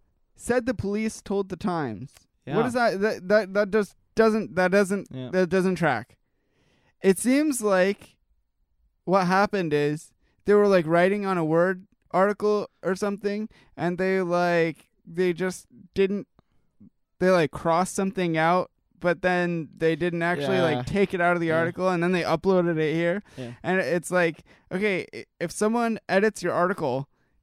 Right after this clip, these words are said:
Speaker 1: then actually make the changes and don't just upload
Speaker 2: Right.
Speaker 1: both forms. Because you can either say,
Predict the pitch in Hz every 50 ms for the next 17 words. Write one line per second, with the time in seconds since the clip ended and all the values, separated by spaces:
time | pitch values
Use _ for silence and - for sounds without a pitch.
0 | _ - 175 180 160 165 185 190 - - 190 190 180 170 165 175 190 180 - 175
1 | - - 190 180 196 185 160 151 135 131 135 151 - - _ _ - 151 160 156
2 | 180 180 185 180 185 190 185 180 - - _ - - 180 180 - - 180 175 165
3 | 165 170 165 156 170 - _ _ _ _ _ - 131 127 120 117 - - - 151
4 | 143 - 190 196 202 185 - - _ _ _ - 208 214 196 156 120 113 135 -
5 | _ _ _ _ _ - 190 185 202 220 196 190 196 180 196 196 214 262 277 320
6 | - - - 120 117 127